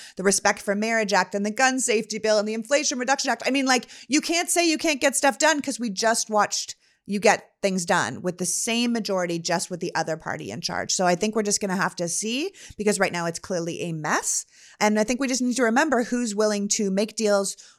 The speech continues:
run the government, do the job, and who is not. Now, one of the things that came up during this government funding fight that you had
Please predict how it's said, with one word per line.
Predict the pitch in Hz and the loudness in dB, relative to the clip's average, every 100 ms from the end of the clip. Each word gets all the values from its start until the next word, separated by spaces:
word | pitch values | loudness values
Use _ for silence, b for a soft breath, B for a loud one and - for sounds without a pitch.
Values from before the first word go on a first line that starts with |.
| B | B
run | 202 214 | 4 4
the | |
government, | 202 190 185 180 165 - _ _ | 4 0 0 -4 -6 -10 _ _
do | 175 175 | -2 0
the | 170 | 2
job, | 156 170 294 - - | 4 6 6 4 -4
and | 196 190 | -4 -2
who | 175 | -2
is | 151 147 | -2 -4
not. | 78 71 - _ b b 220 | -8 -12 -14 _ b b 6
Now, | 233 202 - _ _ _ _ - | 6 6 0 _ _ _ _ -2
one | 202 359 | 2 4
of | 415 | 4
the | 311 | 2
things | 254 240 233 220 | 2 0 0 -2
that | - | -2
came | 233 214 | 0 2
up | 196 - - - - | 2 0 -4 -10 2
during | 214 202 | 2 4
this | 190 180 | 0 2
government | 202 185 180 165 | 2 2 0 -2
funding | 185 190 170 165 | -2 -2 -2 0
fight | 233 214 | 2 2
that | - | -4
you | 180 | -4
had | 185 302 320 175 165 | -4 0 4 4 4